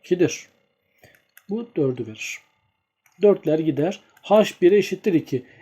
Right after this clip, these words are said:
İlk kesilen parçanın yüksekliği iki. Şimdi en son alandan, yani şu hal altmışmış alanı, şu parçayı da çıkarıyor, kırk kalıyor. Altmıştan kırka düştüğüne göre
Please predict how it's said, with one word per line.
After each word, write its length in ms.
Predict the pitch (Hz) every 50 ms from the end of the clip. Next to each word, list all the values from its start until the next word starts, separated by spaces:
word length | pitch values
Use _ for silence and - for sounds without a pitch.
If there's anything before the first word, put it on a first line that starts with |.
| _ -
İlk 220 | 254 262 254 -
kesilen 440 | - 233 208 208 202 196 185 175 147
parçanın 540 | - 196 208 202 202 - 220 214 202 196 202 - 330
yüksekliği 680 | 226 202 208 202 - - 214 202 - - 247 247 226
iki. 300 | 180 131 - - 120 - - _ _ _ _ _ _ _ _ _ _ _ _ _ _ _ _ _ _ _ _
Şimdi 300 | - 196 175 139 113 - _ _ _ _ _ _ _ _ - _ -
en 180 | 254 277 294 285
son 340 | - - 226 202 190 - -
alandan, 680 | - 185 202 214 214 214 208 196 214 240 269 294 277 - _ _
yani 220 | 175 151 143 147
şu 260 | 139 - - - 214 196
hal 260 | 156 165 160 156 147 139 139 - _ _
altmışmış 720 | 180 175 175 170 - - 196 190 - - - 143 - -
alanı, 460 | 143 131 127 127 151 214 254 247 233 - _ _ _ _ _ _ _ _ _ _ _ _
şu 280 | - - - 302 -
parçayı 540 | - 233 220 202 185 - - 185 180 180 156
da 120 | 165 156
çıkarıyor, 580 | 156 - 262 247 226 233 220 226 254 262 254 - - -
kırk 240 | - 226 214 214 -
kalıyor. 400 | - 160 135 120 120 113 107 101 - _ _ _ _ _ -
Altmıştan 520 | - 160 160 160 208 208 202 - 262 247
kırka 340 | 196 220 202 - 240 220 160
düştüğüne 520 | 170 170 143 - - - 190 185 202 214 208
göre 340 | 180 185 175 165 147 120